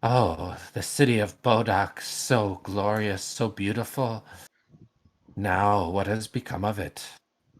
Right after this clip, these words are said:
The Deadlands it is.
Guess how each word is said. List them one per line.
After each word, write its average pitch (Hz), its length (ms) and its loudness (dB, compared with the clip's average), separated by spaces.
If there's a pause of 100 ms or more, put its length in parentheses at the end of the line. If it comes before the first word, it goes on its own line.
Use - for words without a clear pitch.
(800)
The 107 100 -4
Deadlands 107 840 2
it 101 180 -6
is. 107 520 -6